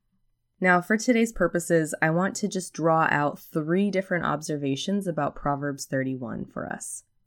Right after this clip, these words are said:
The first is that it's actually addressed to a man. This whole section is really King Lemuel learning from his mother. The second section of the poem, like I said, is an acrostic in Hebrew.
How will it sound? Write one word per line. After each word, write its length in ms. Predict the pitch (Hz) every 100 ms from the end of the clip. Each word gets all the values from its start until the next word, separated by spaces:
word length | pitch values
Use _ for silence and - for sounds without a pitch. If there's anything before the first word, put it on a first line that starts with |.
| _ _ _ _ _ _ _ _
The 100 | 180
first 440 | - 185 208 214
is 140 | 208 190
that 140 | 175
it's 140 | 170 -
actually 540 | 156 175 - 247 254
addressed 600 | 247 175 160 165 165 - -
to 160 | - 160
a 120 | 143
man. 640 | 139 143 143 135 - - - _ _ _ _ _ _
This 220 | 175 170
whole 160 | - 202
section 380 | - 185 - 180
is 120 | 156
really 240 | 160 165
King 480 | 151 - 175 170 175 - -
Lemuel 680 | 151 147 160 165 139 139 -
learning 440 | 147 151 165 165
from 220 | - 143
his 200 | 139 135
mother. 500 | 135 135 143 - 175 - _ _ _ _ _ _ _
The 80 | 165
second 360 | - 220 254
section 320 | 220 170 - 170
of 80 |
the 40 | 147
poem, 280 | - 147 143
like 160 | 143
I 40 | 147
said, 200 | - 151
is 100 | 143
an 100 | 139
acrostic 520 | 135 147 143 - -
in 140 | 139
Hebrew. 440 | 143 202 143 131